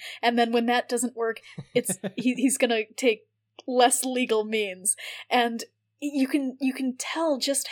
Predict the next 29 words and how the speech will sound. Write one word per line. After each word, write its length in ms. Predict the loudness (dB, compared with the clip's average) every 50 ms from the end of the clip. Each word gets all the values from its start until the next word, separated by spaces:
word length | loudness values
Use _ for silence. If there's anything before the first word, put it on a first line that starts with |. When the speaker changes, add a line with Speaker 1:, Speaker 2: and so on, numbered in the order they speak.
| -8
Speaker 1:
how 340 | -8 -6 -4 -4 -4 -4 -6 -10 -18 -20 -20 -20 -20 -20 -20 _ _ _ _ _ _
tortured 440 | 0 4 4 4 4 4 0 0 -2
he 180 | -4 -4 -2 -2
is 220 | -2 -2 -4 -4
by 180 | -4 -2 -2 -2
this 220 | -2 -4 -4 -4
idea 420 | -4 -4 -4 -4 -4 -4 -4 -4
that, 400 | -4 -4 -4 -2 -2 -4 -4 -6 -14 _ -12
like, 160 | -12 -12 -12 _
he 200 | -6 -4 -4 -4
cannot 400 | -4 -6 -6 -4 -4 -4 -4 -4
let 160 | -8 -8 -8
this 180 | -6 -6 -6 -4
go. 400 | -4 -4 -4 -4 -6 -10 -16 _ _ _ _ -20 _ _ _ _ _ -8
Now 200 | -4 -2 -2 -2
y-, 180 | -2 -4 -6 _ -10
we're 180 | -6 -6 -4
gonna 260 | -4 -4 -4 -6 -6 -8 -10 -14 -16 -4
get 140 | -2 -2 -2
into 200 | -2 -6 -8 -8
this 160 | -8 -6 -6 -6
idea 280 | -6 -4 -4 -4 -4
of 100 | -4 -6 -8 _ _ _
what 300 | -20 -8 -4 -2 -2 -2 -2 _
Obi-Wan 640 | 0 2 2 2 0 -2 -4 -4 -8 -8 -8 -10 -10
is 180 | -8 -8 -8 -6
willing 380 | -4 -6 -6 -6 -10 -14 -12 -12
to 100 | -12 -10
do 360 | -8 -8 -8 -6 -8 -10 -12